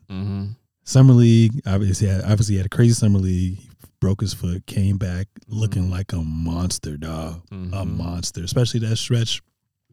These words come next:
Speaker 2: when Joel Embiid got hurt. So he's just surrounded, surrounded by shooters. Like you said, he was attacking the rim, or he would draw,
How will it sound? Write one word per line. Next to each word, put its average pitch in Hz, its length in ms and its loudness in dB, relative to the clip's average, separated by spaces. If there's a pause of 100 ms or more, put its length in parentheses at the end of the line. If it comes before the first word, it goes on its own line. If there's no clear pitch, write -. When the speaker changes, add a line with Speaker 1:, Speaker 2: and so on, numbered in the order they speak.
(120)
Speaker 2:
when 110 140 6
Joel 107 240 4
Embiid 107 320 2
got 110 160 -2
hurt. 120 240 2
So - 120 -6
he's 107 100 0
just 107 120 -4
surrounded, 110 340 0
surrounded 110 320 0
by 101 140 -4
shooters. 131 420 -6 (400)
Like 104 160 -2
you 107 80 -2
said, 110 440 0 (340)
he 143 120 -4
was 156 100 0
attacking 151 360 0
the 143 100 6
rim, 156 380 6
or 101 360 2
he - 180 -4
would 143 140 2
draw, 127 280 4